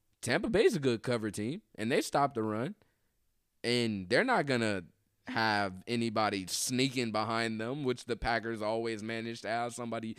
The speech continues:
sneaking down the field wide open through play action.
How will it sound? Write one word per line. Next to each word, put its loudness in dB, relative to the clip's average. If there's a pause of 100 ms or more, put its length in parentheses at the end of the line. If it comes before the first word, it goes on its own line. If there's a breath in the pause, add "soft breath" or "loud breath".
(120)
sneaking 0
down 2
the -2
field 2
wide 2
open -2
through -6
play 0
action. -2